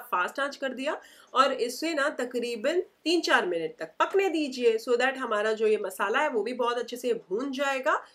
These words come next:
और ये हल्का सा thick होने लगे तो चूल्हे को कर दीजिए बंद। तकरीबन तीन से चार मिनट के दरमियान तक ही पकाइएगा और चूल्हा फिर बंद कर दीजिए।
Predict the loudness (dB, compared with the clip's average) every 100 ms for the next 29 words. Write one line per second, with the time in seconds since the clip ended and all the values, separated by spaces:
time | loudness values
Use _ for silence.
0 | _ -2 2 2 2 -2 2 0 0 -6
1 | -4 -4 -4 -2 2 4 4 2 -4 -6
2 | -8 -4 -2 -2 0 0 -2 0 0 0
3 | -2 -6 -4 -4 2 2 2 -4 -16 0
4 | 2 4 2 -2 0 6 6 6 0 0
5 | -2 -2 -2 -2 0 -2 -4 0 0 0
6 | 0 0 2 2 2 0 -2 -2 -2 -4
7 | 2 2 2 -2 -2 -6 -6 -2